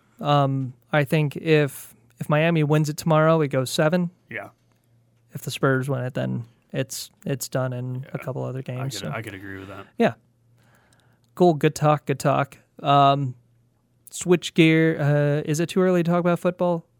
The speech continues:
Speaker 1: Yeah.
Speaker 2: I don't know. We
Speaker 1: Yeah.
Speaker 2: could stay in the N B A is the new trend
Speaker 1: Oh.
Speaker 2: to hire someone right off the floor to be a head
Speaker 1: Oh,
Speaker 2: coach.
Speaker 1: right, Derek Fisher.
Speaker 2: Yeah.
Speaker 1: Derek Fisher, right? Yeah. So,
Speaker 2: It's two
Speaker 1: uh,
Speaker 2: years
Speaker 1: following,
Speaker 2: in a row now that that's happened.
Speaker 1: following in the steps of Jason Kidd.
Speaker 2: Yeah.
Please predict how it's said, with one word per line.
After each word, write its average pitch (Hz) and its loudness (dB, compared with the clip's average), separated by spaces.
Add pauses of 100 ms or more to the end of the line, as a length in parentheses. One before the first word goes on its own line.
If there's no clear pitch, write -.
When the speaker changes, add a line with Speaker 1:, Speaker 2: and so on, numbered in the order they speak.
(640)
Speaker 1:
Yeah. 127 -2
Speaker 2:
I 135 4
don't 101 -6
know. 101 -12 (320)
We 143 -2
Speaker 1:
Yeah. - -
Speaker 2:
could - 0
stay 170 4
in 160 4
the 147 2
N 151 0
B 120 -2
A 135 2
is 110 -8
the 110 -8
new 120 -4
trend 123 -2
Speaker 1:
Oh. 147 4 (160)
Speaker 2:
to 110 -6 (200)
hire 117 -2
someone 113 -8 (420)
right 113 -4
off 113 -4
the 110 -20
floor 117 -8 (100)
to - -18
be 113 -6
a 104 -8
head 117 -4
Speaker 1:
Oh, 233 6
Speaker 2:
coach. 240 4
Speaker 1:
right, 247 6
Derek 208 2
Fisher. 196 2
Speaker 2:
Yeah. 120 0 (380)
Speaker 1:
Derek 208 4
Fisher, 180 2
right? 160 4
Yeah. 180 6
So, 170 6 (120)
Speaker 2:
It's - 10
two 165 10
Speaker 1:
uh, 156 8
Speaker 2:
years 143 4
Speaker 1:
following, 175 6
Speaker 2:
in 135 4
a - 4
row 139 2
now 104 -2
that 104 -10
that's 110 -10
happened. 117 -6
Speaker 1:
following 165 4
in 160 4
the 151 2
steps 160 0
of 151 -4
Jason 151 2
Kidd. 151 2
Speaker 2:
Yeah. 107 -2